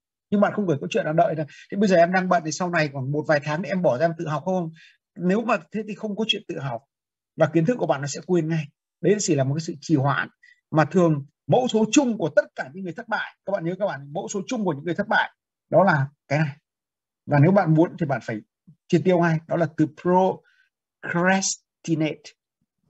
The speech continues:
Đấy, mẫu số chung của những người thất bại. Cho nên thầy hiểu được cái điều này, chứ không bao giờ trì hoãn.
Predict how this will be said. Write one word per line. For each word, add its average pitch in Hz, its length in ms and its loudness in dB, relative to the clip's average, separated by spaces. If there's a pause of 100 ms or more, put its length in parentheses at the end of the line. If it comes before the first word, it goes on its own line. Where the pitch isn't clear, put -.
Đấy, 135 120 2
mẫu 226 200 4
số 220 160 0
chung 262 220 2
của 190 200 2
những 185 120 -10
người 175 140 -2
thất 220 140 -8
bại. 180 260 -4 (520)
Cho 214 100 -2
nên 196 220 2
thầy 180 100 -4
hiểu 151 200 -4
được 139 120 -8
cái 185 60 -14
điều 170 160 -4
này, 143 220 -4
chứ 131 60 -12
không 247 200 -6
bao 262 140 6
giờ 214 220 4
trì 196 140 -10
hoãn. 196 260 -2